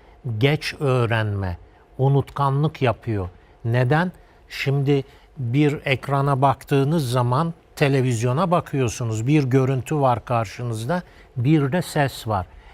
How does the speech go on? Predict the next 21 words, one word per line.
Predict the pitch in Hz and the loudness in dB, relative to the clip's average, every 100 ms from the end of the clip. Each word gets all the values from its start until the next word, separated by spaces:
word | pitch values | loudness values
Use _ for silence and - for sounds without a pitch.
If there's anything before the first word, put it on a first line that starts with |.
| - | -4
Yani | 123 127 123 | 2 2 2
görüntüyle | 104 127 139 147 - 190 196 156 | 2 4 4 0 0 -2 0 0
ses | - - 170 - - | -2 -4 -4 -4 -6
birbirine | 139 139 123 143 139 147 131 | 0 0 2 0 0 0 0
dik | 127 - - | 0 -2 -2
olarak | 139 127 120 156 - - - - | 0 2 2 0 -2 -20 -20 -6
beyne | 117 139 135 143 139 | 2 2 4 0 0
gider. | 117 104 98 - - - - - | 0 0 0 -2 -20 -20 -18 0
A | 120 | 0
priori | - 147 135 131 139 131 123 104 | 0 0 2 2 2 0 -2 0
depolanmadan | 117 - 135 139 185 190 170 135 135 | -2 0 -2 2 0 0 0 2 2
önce | 131 123 110 131 175 - - - | 2 0 0 0 -2 -6 -20 -6
epifiz | 139 - 151 - 185 143 127 | -6 -2 -2 0 0 0 2
bezi | 135 113 147 185 - - - | 0 2 0 -2 -6 -20 -4
bunu | 139 160 | 0 0
sentezler, | - 147 139 120 139 123 127 120 107 | -2 0 0 0 0 0 2 0 0
ayırır, | 123 131 131 127 190 - - - | 0 2 2 2 -2 -6 -20 -4
belirli | 127 135 143 139 175 | 0 2 2 0 -2
kalıplarda | - 139 131 - 131 127 123 175 143 | -2 -2 -2 -2 -2 0 0 0 2
beyinde | 135 135 135 165 135 | 2 2 0 0 0
depolar. | 131 - 104 95 92 | -2 -2 -2 -2 -6